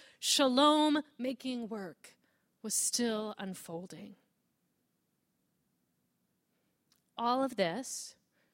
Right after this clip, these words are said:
brings us finally to the paradox that I think many people find helpful in answering our initial questions about why sometimes we see what looks like the activity of God. And sometimes we don't.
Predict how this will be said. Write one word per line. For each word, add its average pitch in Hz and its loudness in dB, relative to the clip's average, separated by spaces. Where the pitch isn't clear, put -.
brings 254 0
us 233 0
finally 175 -10
to - -8
the 220 0
paradox 180 0
that 196 -10
I 208 -6
think 220 -6
many 285 4
people 233 -4
find 190 -4
helpful 185 -2
in 208 -12
answering 196 -8
our 185 -10
initial 196 -2
questions - -8
about 208 -2
why 202 2
sometimes 196 0
we 208 0
see 208 -2
what 226 -4
looks 240 0
like 214 0
the 202 -2
activity 180 -2
of 165 -6
God. 147 -12
And 202 -10
sometimes 214 -2
we 269 2
don't. - -2